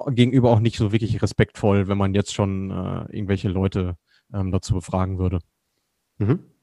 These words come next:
Speaker 2: Cream de la Meme. Cooler, cooler
Speaker 1: Mhm.
Speaker 2: Username. Wer ist für euch die Überraschung der Tour bisher? Also ich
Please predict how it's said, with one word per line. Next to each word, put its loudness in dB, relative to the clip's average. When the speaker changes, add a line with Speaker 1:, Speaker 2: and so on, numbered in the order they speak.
Speaker 2:
Cream 4
de 8
la 6
Meme. 4
Cooler, 2
cooler -4
Speaker 1:
Mhm. -2
Speaker 2:
Username. -8
Wer 8
ist 2
für 6
euch 6
die 2
Überraschung 4
der 4
Tour 4
bisher? 2
Also 2
ich -2